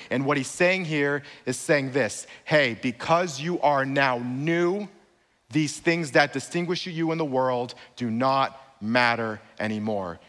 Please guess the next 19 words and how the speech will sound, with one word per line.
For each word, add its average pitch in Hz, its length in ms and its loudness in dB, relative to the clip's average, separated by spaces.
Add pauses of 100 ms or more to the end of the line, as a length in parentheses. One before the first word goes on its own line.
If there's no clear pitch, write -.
You 123 220 -2
are 117 100 2
one 131 480 -2 (200)
united 120 640 -2
church - 480 -4 (120)
in 101 120 -8
Christ." - 560 -6 (880)
And 139 100 4
in 156 80 0
the 151 60 0
same 180 380 0
way, 160 280 4
as 131 180 0
I 156 120 4
look 175 240 -2
at 165 80 -2
you 165 200 0
all 165 140 2
now, 131 400 2